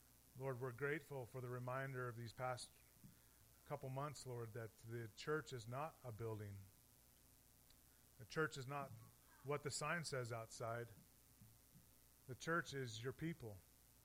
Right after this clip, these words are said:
who are called by your name. That is the church, Father. And we're grateful to be able to assemble here today. Lord, we're grateful to be, have a place where we can meet, to open up your word, to,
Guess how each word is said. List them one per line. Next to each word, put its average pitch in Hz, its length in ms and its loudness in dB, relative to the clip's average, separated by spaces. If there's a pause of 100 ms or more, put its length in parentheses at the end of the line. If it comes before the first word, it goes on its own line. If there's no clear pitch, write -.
(240)
who 139 60 0
are 123 80 2
called 143 280 0
by 135 140 2
your 123 140 4
name. 113 400 -2 (1600)
That 135 180 6
is 123 160 0
the 120 80 -4
church, 113 320 -4
Father. 113 400 -8 (600)
And 127 100 -2
we're 139 100 0
grateful 139 460 4
to 127 80 2
be 131 100 0
able 135 220 0
to 123 100 -2
assemble 135 440 -2
here 123 120 -2
today. 110 380 -6 (1120)
Lord, 123 140 -2
we're 123 140 2
grateful 139 400 4
to 127 120 -6
be, 123 120 0
have 131 180 4
a 127 60 -4
place 139 400 0
where 127 100 -4
we 123 140 -2
can 120 200 -4
meet, 131 400 -4 (680)
to 147 80 6
open 143 260 6
up 139 100 2
your 135 140 4
word, 143 320 6
to, 127 160 4